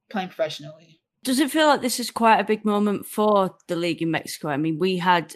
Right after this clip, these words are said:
Speaker 2: um, one of the, the directors of the league on the podcast last season, actually, and she talked about how ambitious they were and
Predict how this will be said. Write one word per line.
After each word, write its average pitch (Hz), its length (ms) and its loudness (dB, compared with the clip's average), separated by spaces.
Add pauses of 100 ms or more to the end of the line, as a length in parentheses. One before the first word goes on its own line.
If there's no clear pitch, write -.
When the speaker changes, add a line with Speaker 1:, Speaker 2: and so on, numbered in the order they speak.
(100)
Speaker 2:
um, 160 440 -4 (380)
one 175 120 -2
of 160 80 -6
the, 165 340 -4
the 180 160 -6
directors 165 720 0
of 156 120 -12
the 160 60 -6
league 175 380 -2
on 160 300 0
the 156 80 -10
podcast 147 580 -4
last 151 240 -6
season, 170 380 -4
actually, - 340 -8
and 147 100 -6
she 180 160 -6
talked 175 360 -2
about 160 240 0
how 156 160 -2
ambitious 160 500 -6
they 165 140 0
were 170 400 0
and 147 100 -6